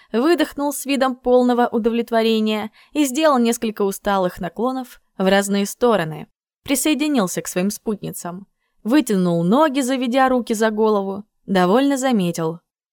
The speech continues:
«Оплывём хорошо!» Они и впрямь плыли хорошо. Бесшумно скользили по тёмной воде вперёд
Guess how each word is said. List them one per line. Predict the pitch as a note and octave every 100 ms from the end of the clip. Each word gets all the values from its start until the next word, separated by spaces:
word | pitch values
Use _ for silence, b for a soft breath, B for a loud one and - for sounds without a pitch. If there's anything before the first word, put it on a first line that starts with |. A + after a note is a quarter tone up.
| _ _ _ _ _
«Оплывём | A3+ A3 G3+ G#3 G#3 A3
хорошо!» | - F#3 F#3+ F#3+ F3+ F#3+ F3+ - _ _ _ _ _ _ _ -
Они | A3 D#4 F4
и | A#3+
впрямь | - - D#4+ D#4+ B3+
плыли | - G3+ C#4+ C4
хорошо. | - A3 G#3+ G3+ - G3 E3+ - _ _ _ _ -
Бесшумно | G3+ B3+ - - F4+ A#3+ F3+
скользили | - F#3+ F#3 F#3+ B3 G3+
по | F#3
тёмной | F3 G3+ G3+ F#3
воде | F3 F3 B3+
вперёд | C4 - A#3 A#3 A3+